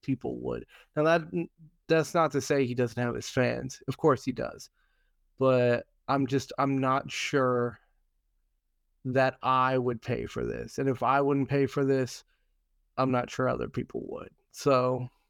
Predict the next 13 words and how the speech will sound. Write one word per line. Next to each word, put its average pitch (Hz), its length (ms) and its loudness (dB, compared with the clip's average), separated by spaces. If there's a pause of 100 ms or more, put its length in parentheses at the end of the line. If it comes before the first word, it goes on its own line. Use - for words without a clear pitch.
(920)
as, 151 240 4
as 156 320 2 (160)
I 165 280 2
think 208 200 0
it - 20 0
would 208 220 0
be, 196 180 0
I, 165 320 0
I, 151 240 -2
it 175 200 -2
could 190 260 -2
be 185 180 0
interesting. 156 720 0